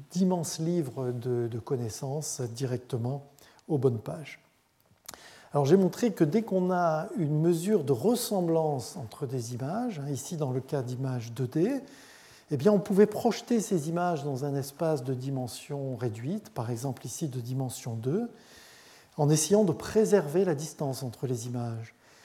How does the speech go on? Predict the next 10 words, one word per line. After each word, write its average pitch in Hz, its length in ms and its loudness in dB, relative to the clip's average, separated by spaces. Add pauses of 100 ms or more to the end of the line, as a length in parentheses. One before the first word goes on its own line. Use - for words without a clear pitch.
(380)
Et 135 60 2
là, 160 120 10
j'ai 165 140 6
montré 160 420 4
que, 160 160 0
par 135 240 2
exemple, 139 800 0
sur 127 180 -8
des 120 240 -4
images 127 500 -4